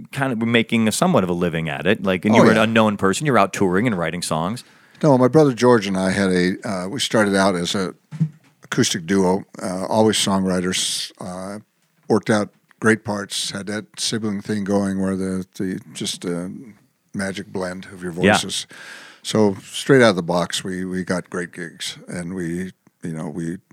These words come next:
Speaker 2: we worked our parts and everything out, even though we weren't great players, so we sounded a lot better than we were.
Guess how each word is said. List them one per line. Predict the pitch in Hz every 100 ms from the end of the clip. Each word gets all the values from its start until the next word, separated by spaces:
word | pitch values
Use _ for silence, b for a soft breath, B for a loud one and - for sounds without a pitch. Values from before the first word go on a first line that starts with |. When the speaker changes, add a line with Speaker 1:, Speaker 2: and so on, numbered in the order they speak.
| _
Speaker 2:
we | - 87
worked | 98 98 90 - - -
our | 92
parts | - 107 - -
and | 92
everything | 90 90
out, | 92 95
even | 92
though | 92
we | 90 92
weren't | 92 87
great | 98 87
players, | - 104 92 101
so | 92
we | 92
sounded | - 101 98
a |
lot | 107 95
better | 127 117
than | 104
we | 127
were. | 120 127